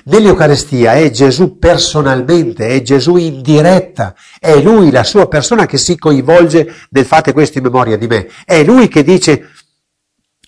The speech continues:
"Questo è il mio corpo, questo è il mio sangue". Suo è il corpo donato e il sangue versato nella celebrazione,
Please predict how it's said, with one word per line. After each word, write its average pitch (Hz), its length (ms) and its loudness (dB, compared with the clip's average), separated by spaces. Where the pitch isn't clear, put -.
"Questo 196 240 0
è 160 60 0
il 147 40 -2
mio 143 120 2
corpo, 160 280 0
questo 147 220 -2
è 139 40 -2
il 127 60 -8
mio 127 100 -2
sangue". 98 520 -4
Suo 247 560 4
è 151 80 6
il 139 300 2
corpo 175 400 2
donato 143 400 0
e 135 40 4
il 123 60 -2
sangue 139 340 0
versato 131 540 -2
nella 123 220 -2
celebrazione, 110 840 -6